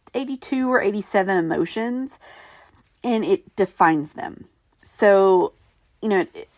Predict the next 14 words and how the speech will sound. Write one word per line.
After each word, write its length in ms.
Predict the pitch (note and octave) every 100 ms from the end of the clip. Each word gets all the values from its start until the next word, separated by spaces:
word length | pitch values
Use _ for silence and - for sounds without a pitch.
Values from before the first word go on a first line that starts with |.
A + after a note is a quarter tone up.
| -
there's 260 | G3+ F#3+
different 420 | B3 A#3+ G#3 F3
sections, 480 | - G3 E3+ - D3+
like 180 | D3 -
places 440 | - B3 B3 B3+
we 100 | C4+
go 300 | G3+ G#3 G3
when 160 | F#3+ F#3
things 340 | - F#3 F#3
are 80 | E3 -
uncertain 580 | F3+ E3+ F3+ E3 E3+
or 160 | - E3
too 240 | - -
much. 500 | D#3+ D3+ - - -